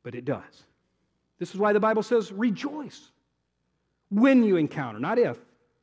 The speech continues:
when you encounter various trials, "knowing that the testing of your faith produces endurance. And let endurance have its perfect result, that you may be perfect." That means mature, lacking nothing.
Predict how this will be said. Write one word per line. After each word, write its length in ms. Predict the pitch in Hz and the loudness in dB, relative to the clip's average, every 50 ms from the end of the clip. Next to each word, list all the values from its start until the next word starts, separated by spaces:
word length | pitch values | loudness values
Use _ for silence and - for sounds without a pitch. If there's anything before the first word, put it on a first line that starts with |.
| _ _ _ _ - | _ _ _ _ -6
when 280 | 160 180 233 233 226 | 0 0 2 2 4
you 120 | 208 190 165 | 2 2 0
encounter 360 | 151 - - 143 127 123 120 | -2 -4 -6 -10 -12 -12 -10
various 320 | 110 120 113 113 104 - | -10 -10 -10 -10 -12 -16
trials, 220 | - - 110 92 98 _ _ _ _ _ _ _ _ _ _ _ _ _ _ _ _ _ _ _ _ _ - | -20 -20 -20 -20 _ _ _ _ _ _ _ _ _ _ _ _ _ _ _ _ _ _ _ _ _ _ -6
"knowing 240 | 139 139 139 151 170 | -4 -2 0 0 0
that 120 | 165 151 | -2 -4
the 60 | 156 | -8
testing 420 | 151 - 165 151 147 - 165 165 165 | -10 -8 -8 -8 -8 -6 -6 -6 -6
of 80 | 170 | -4
your 120 | 180 196 202 | -4 -4 -6
faith 280 | 208 - 139 147 147 | -4 -4 -8 -8 -8
produces 380 | - 175 165 175 180 175 202 185 | -8 -4 -4 -4 -4 -4 -10 -10
endurance. 400 | 202 208 202 220 226 185 117 _ _ _ _ _ _ _ _ _ _ _ _ _ _ _ _ _ _ _ _ _ | -10 -10 -10 -10 -12 -14 -14 _ _ _ _ _ _ _ _ _ _ _ _ _ _ _ _ _ _ _ _ _
And 100 | - 127 | -8 -4
let 140 | 143 170 175 | -4 0 2
endurance 420 | 165 160 147 151 160 156 139 - - | 0 0 0 0 -4 -4 -4 -6 -8
have 140 | 139 123 | -12 -12
its 120 | 127 _ _ _ _ _ - | -12 _ _ _ _ _ -20
perfect 580 | - - - 311 302 302 - 311 302 302 - - _ _ | -16 -8 -6 -6 -6 -4 -6 -8 -8 -8 -14 -20 _ _
result, 580 | 196 190 185 160 - 196 180 131 107 - _ _ _ _ _ _ _ _ _ _ _ _ _ _ _ _ _ _ _ _ _ | -6 -6 -6 -4 -4 -4 -4 -4 -6 -10 _ _ _ _ _ _ _ _ _ _ _ _ _ _ _ _ _ _ _ _ _
that 260 | - 160 160 160 - | -6 -6 -6 -6 -6
you 120 | 202 202 190 | -6 -2 0
may 120 | 185 180 | 0 0
be 120 | 165 175 | 0 -2
perfect." 500 | 160 - - - 277 262 - - 135 - | -4 -4 -4 -2 -2 -2 -2 -4 -10 -8
That 120 | - 151 165 | -10 -8 -4
means 280 | 175 170 156 151 - - _ _ | -2 -2 -2 -2 -6 -20 _ _
mature, 560 | 151 147 131 _ _ - - 190 160 113 92 _ _ _ _ _ _ _ _ _ _ _ _ _ _ _ _ | -10 -10 -10 _ _ -16 -10 -10 -10 -10 -12 _ _ _ _ _ _ _ _ _ _ _ _ _ _ _ _
lacking 400 | - 131 127 123 - - 120 113 | -6 -6 -6 -6 -6 -10 -10 -10
nothing. 300 | 110 104 95 - _ - | -10 -10 -12 -14 _ -20